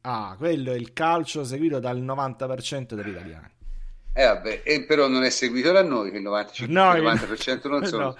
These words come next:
Speaker 2: e, e noi ci, ci riserviamo altre conclusioni. Comunque, vabbè, abbiamo parlato a distesa di questa partita, credo ne ab-, ne abbiamo analizzato gli aspetti più importanti, abbiamo cercato di far capire come la pensiamo noi.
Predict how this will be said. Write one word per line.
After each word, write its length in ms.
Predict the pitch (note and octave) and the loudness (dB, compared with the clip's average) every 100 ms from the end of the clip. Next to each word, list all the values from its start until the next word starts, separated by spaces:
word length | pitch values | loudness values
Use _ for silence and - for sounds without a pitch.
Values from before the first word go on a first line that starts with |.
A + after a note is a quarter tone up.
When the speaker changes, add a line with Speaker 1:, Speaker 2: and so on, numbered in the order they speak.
| - | -10
Speaker 2:
e, 160 | F#2+ - - - - - | -10 -10 -20 -20 -20 -8
e 80 | - | 0
noi 160 | C3+ D3+ | 4 4
ci, 200 | C#3 - | 0 -2
ci 140 | - | 2
riserviamo 560 | F3 E3+ E3+ E3 D#3 D3+ | 4 6 6 8 8 8
altre 240 | C#3+ C3+ | 6 2
conclusioni. 540 | B2 C3 A#2+ F#2+ F#2 F2+ | -2 -4 -6 -6 -8 -2
Comunque, 480 | F3+ F3+ D3 A2 - - _ _ _ _ _ _ - | 0 2 2 0 -4 -16 _ _ _ _ _ _ 6
vabbè, 340 | C3 B2+ - | 8 8 0
abbiamo 360 | - B2 D3 D3 | -2 4 6 6
parlato 400 | C3+ C3 D3 C#3 | 6 6 6 6
a 40 | |
distesa 480 | B2 B2+ - D#3 C#3+ | 4 2 0 2 4
di 60 | A#2+ | 4
questa 240 | B2 B2+ | 2 2
partita, 380 | B2 C3 C#3+ A#2+ | 4 4 4 2
credo 220 | A2+ A#2 | 2 2
ne 60 | A2+ | 0
ab-, 300 | G#2 G2 A2 | -2 -6 -8
ne 120 | G#2+ | -6
abbiamo 280 | A2 G#2+ A2 | -6 -4 -4
analizzato 480 | G#2+ G#2+ G#2 A#2 G#2+ | -4 -6 2 4 4
gli 80 | G#2 | -4
aspetti 360 | - G#2+ - | -6 -8 -10
più 100 | G2+ | -10
importanti, 680 | G#2 - B2 - C#3 A#2 - | -10 -6 -4 2 4 2 -2
abbiamo 280 | G2 F2+ G2+ | -10 -6 -8
cercato 360 | F#2+ G2+ G#2+ G#2 | -8 -2 -2 -2
di 60 | G2 | -2
far 160 | G#2 | -2
capire 280 | - G2+ A2 | -2 -6 -6
come 160 | G2+ G2+ | -4 -4
la 60 | |
pensiamo 340 | G2+ G2+ A2 B2 | -4 -4 -6 -2
noi. 240 | B2 G2 | -2 -2